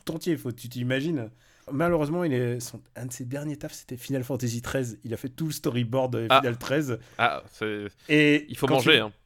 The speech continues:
Speaker 1: ouais, mais quand tu vois le storyboard de Final treize, tu vois le génie de ce mec, en fait.
Speaker 2: Ouais, bah ouais,
Speaker 1: Quand
Speaker 2: ouais.
Speaker 1: tu vois les séquences, tu fais : « Ah ouais, en fait, ça a rien à voir avec le reste, le reste du jeu tout pourri, quoi. »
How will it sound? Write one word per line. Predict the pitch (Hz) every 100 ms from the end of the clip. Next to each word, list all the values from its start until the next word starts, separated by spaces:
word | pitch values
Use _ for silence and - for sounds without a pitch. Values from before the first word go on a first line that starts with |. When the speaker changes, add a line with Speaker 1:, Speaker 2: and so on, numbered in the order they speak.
| _ _ _ _ _ -
Speaker 1:
ouais, | 175 208 190
mais | 139 147
quand | 220
tu | 247 202
vois | 156 156 170
le | 175 135
storyboard | - 143 147 143
de | 131
Final | 127 139
treize, | 131 180
tu | -
vois | 127 135
le |
génie | 123 156 180
de |
ce | -
mec, | 143 110
en | 110
fait. | 104
Speaker 2:
Ouais, | 120 135
bah | 120
ouais, | 113 131
Speaker 1:
Quand | 117
Speaker 2:
ouais. |
Speaker 1:
tu | 143
vois | 165
les | 165
séquences, | 156 165 190 -
tu |
fais : « | 127 139 - - -
Ah |
ouais, | 160 202
en | -
fait, | 139 - _ _
ça | -
a | 127
rien | 143
à | 156
voir | 151
avec | 139
le | 135
reste, | 127 135 127
le |
reste | 127 127
du | 127
jeu | 139
tout | 135
pourri, | 123 120 156
quoi. » | - 90